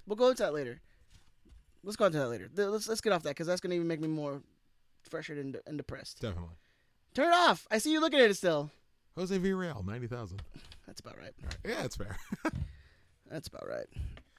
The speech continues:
Speaker 1: Anyways.
Speaker 2: Villarreal makes twenty thousand dollars less than Sebastian Lletget.
Speaker 1: So at this point,
Speaker 2: Lletget.
Speaker 1: at this point,
Speaker 2: I'm out of beer. I'm
Speaker 1: it's
Speaker 2: out of
Speaker 1: obvious.
Speaker 2: beer.
Speaker 1: It's obvious that the Supporters' Shield, it's over. It's over for us.
Speaker 2: Cocked it up.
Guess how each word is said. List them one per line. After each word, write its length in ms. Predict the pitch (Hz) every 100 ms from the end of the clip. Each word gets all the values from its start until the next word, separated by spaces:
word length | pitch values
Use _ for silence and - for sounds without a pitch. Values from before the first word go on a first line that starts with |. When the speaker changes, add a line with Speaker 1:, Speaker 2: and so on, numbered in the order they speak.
| _ -
Speaker 1:
Anyways. 400 | 214 185 165 196
Speaker 2:
Villarreal 260 | 185 180 170
makes 180 | 165 -
twenty 240 | - 156
thousand 300 | 147 143 123
dollars 320 | 131 127 123 104
less 260 | 107 113
than 160 | - 117
Sebastian 380 | 107 107 95 104
Lletget. 200 | 92 85 - -
Speaker 1:
So 320 | - 220 220
at 200 | 196 208
this 200 | 269 277
point, 380 | - 196 185 175
Speaker 2:
Lletget. 400 | 87 104 90 - - _ _
Speaker 1:
at 100 | 185
this 140 | 226 214
point, 340 | 196 180 175 _ _ _ _ _ _ _ _ _ _ _
Speaker 2:
I'm 80 | 117
out 100 | 123
of 80 | 90
beer. 160 | 95 87
I'm 240 | - 196
Speaker 1:
it's 60 | 190
Speaker 2:
out 40 | 190
of 20 |
Speaker 1:
obvious. 400 | - - - -
Speaker 2:
beer. 60 | 208
Speaker 1:
It's 120 | 196
obvious 360 | 190 190 190 -
that 300 | 165 156 - - _ _ _ _ _ _ _ _ _ _ -
the 80 | 180
Supporters' 320 | - 202 185
Shield, 400 | - 170 160 156 _ _ _ _ _ _ _ _ _
it's 160 | 214 214
over. 260 | 156 98 - _
It's 120 | 202 214
over 120 | 190
for 160 | 143 110
us. 240 | - - _ _ -
Speaker 2:
Cocked 240 | 131 -
it 60 | 107
up. 120 | 85